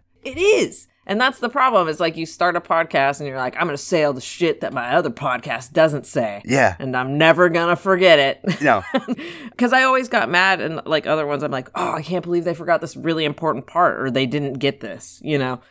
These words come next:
Speaker 2: Yeah. Like, I got really angry listening to the How Did This Get Made Hackers episode 'cause I just feel like they weren't getting it.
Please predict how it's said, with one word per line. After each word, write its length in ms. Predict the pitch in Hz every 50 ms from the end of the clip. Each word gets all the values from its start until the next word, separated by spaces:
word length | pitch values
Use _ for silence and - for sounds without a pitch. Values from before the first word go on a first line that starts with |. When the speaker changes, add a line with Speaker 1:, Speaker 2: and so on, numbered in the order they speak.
| _ _
Speaker 2:
Yeah. 240 | - - 139 113 90 87 _ -
Like, 160 | - 110 120 120
I 80 | 127
got 140 | 147 156 120
really 180 | 131 135 135 123
angry 320 | 98 107 117 113 117 117
listening 320 | 110 104 - - 104 104
to 160 | 98 - - 101
the 160 | 95 95 90
How 140 | 78 85 104
Did 80 | 98 95
This 160 | 95 90 -
Get 140 | - 98 78
Made 320 | 85 90 92 92 92 85
Hackers 420 | 87 - 80 85 - - 123 120
episode 500 | 131 135 135 156 147 - 165 147 151 151 -
'cause 120 | - 107 110
I 60 | 107
just 160 | 110 - -
feel 100 | - 113
like 160 | 104 104 92
they 120 | - 98 95
weren't 340 | 80 90 95 92 87 85
getting 300 | - 90 85 87 92 101 120
it. 160 | 139 131 85